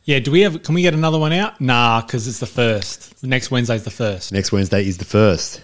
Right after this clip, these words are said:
Speaker 1: It's the first.
Speaker 2: We're into, like, we're into that, uh, what, what, what's that, what's that thing where they eat heaps of turkeys?
Speaker 1: Movember.
Speaker 2: We're into that Movember sort of content. So we're strictly doing, like, movies with celebrities with a moustache
Speaker 1: We're doing,
Speaker 2: at the
Speaker 1: we're
Speaker 2: helm.
Speaker 1: doing, uh, Henry Cavill in the Mission Impossible movie.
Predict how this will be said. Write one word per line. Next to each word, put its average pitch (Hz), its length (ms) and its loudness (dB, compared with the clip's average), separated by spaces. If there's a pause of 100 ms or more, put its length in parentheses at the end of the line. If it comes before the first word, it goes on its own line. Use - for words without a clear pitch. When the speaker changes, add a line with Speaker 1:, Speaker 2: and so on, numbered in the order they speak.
Speaker 1:
It's 120 100 -6
the - 100 -10
first. 104 540 -4
Speaker 2:
We're 110 160 6
into, 117 160 2
like, 101 240 4
we're 107 220 2
into 104 180 -2
that, 87 300 0 (280)
uh, 82 480 -4 (360)
what, 113 180 -10
what, 107 180 -2
what's 101 180 0
that, 98 160 0
what's 98 120 -2
that 98 120 -4
thing 110 120 0
where 95 80 0
they 95 140 0
eat 104 120 -4
heaps 104 200 -2
of - 60 -12
turkeys? 123 540 0 (160)
Speaker 1:
Movember. 117 460 0 (480)
Speaker 2:
We're 165 120 4
into 156 100 4
that 120 160 4
Movember 110 440 2
sort 92 200 -2
of - 40 -8
content. 85 520 -8
So - 100 -2
we're 123 120 4
strictly 135 340 4
doing, 120 220 2
like, 104 260 2
movies 104 420 2
with 98 340 -2 (360)
celebrities 113 580 2
with 101 140 2
a 98 120 4
moustache 104 680 2
Speaker 1:
We're 139 80 4
doing, 131 240 2
Speaker 2:
at 123 80 2
the 123 80 2
Speaker 1:
we're 135 60 6
Speaker 2:
helm. 110 100 4
Speaker 1:
doing, 123 400 0
uh, 120 400 -2 (100)
Henry 151 280 2
Cavill 131 400 0
in 123 160 2
the 123 160 4
Mission 135 280 2
Impossible 117 280 2
movie. 117 320 0